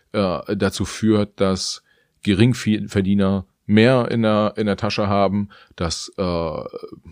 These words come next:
meinetwegen auch Leute, die, die viel Geld haben, noch ein bisschen mehr auf ihre breiten Schultern, äh, äh, lasten können. Ich würde bezweifeln, dass das,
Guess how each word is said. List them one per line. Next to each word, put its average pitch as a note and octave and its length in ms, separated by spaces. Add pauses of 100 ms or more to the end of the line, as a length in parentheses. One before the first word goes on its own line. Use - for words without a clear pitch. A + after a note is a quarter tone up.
meinetwegen G#2 840
auch F#2+ 220
Leute, F#2 320
die, F2+ 260
die E2+ 160
viel C3 380
Geld G2+ 280
haben, G2 260
noch G2 180
ein G2+ 80
bisschen G#2+ 340
mehr A#2+ 160
auf A2+ 140
ihre A2 160
breiten G2+ 380
Schultern, G2 580
äh, - 40
äh, E2+ 680
lasten F#2 580
können. F#2+ 400 (880)
Ich - 160
würde A#2+ 160
bezweifeln, F2+ 500
dass D2 140
das, - 340